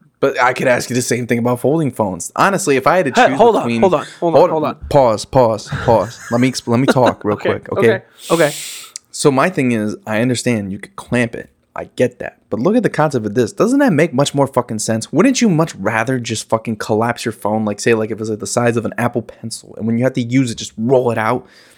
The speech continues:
Speaker 1: It makes ten
Speaker 2: So
Speaker 1: times
Speaker 2: listen,
Speaker 1: more sense.
Speaker 2: listen. Rolling phone makes sense. Makes it more
Speaker 1: Yeah.
Speaker 2: compact. It gives you more screen. Folding phone makes sense.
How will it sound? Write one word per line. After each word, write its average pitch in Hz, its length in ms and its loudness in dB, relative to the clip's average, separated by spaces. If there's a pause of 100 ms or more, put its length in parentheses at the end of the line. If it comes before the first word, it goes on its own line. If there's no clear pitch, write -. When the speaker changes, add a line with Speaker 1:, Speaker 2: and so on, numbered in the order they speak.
Speaker 1:
It - 80 -14
makes 175 160 -6
ten 180 300 2
Speaker 2:
So 190 80 4
Speaker 1:
times 180 100 4
Speaker 2:
listen, 147 160 4
Speaker 1:
more 107 80 0
sense. - 180 -2
Speaker 2:
listen. 160 360 0 (1000)
Rolling 202 420 4
phone 147 380 2
makes 151 200 2
sense. - 380 -4 (800)
Makes 147 260 -4
it 180 40 0
more 175 140 4
Speaker 1:
Yeah. 190 160 2
Speaker 2:
compact. 196 380 0
It 165 40 -6
gives 156 180 -2
you 165 80 -4
more 151 140 0
screen. 151 320 -4
Folding 202 400 4
phone 156 260 0
makes 147 220 2
sense. - 340 0